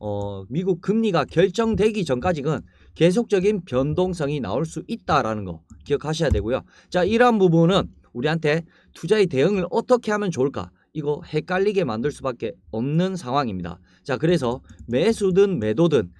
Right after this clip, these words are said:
이러한 경제지표 발표에 따라서 변동성은 엄청나게, 어, 보여줄 거니까요. 우리는 안정적인 비중을 확실하게 나누어서, 음, 투자 대응을 하는 게 무엇보다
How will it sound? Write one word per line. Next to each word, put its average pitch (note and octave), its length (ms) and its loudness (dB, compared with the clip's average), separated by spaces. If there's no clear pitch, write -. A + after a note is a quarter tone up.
이러한 D3 320 0
경제지표 C#3+ 640 -2
발표에 G3 440 0
따라서 D3+ 500 0
변동성은 F3 640 0
엄청나게, G#3 920 0
어, F2+ 320 -10
보여줄 A#2+ 360 -2
거니까요. A#2+ 520 0
우리는 C#3+ 340 -2
안정적인 D#3 800 2
비중을 C#3 540 -2
확실하게 G#3+ 640 -2
나누어서, B2 580 0
음, A2 240 -10
투자 D#3 260 -2
대응을 C3+ 420 0
하는 D3 300 -6
게 A2+ 220 -4
무엇보다 D3 600 -2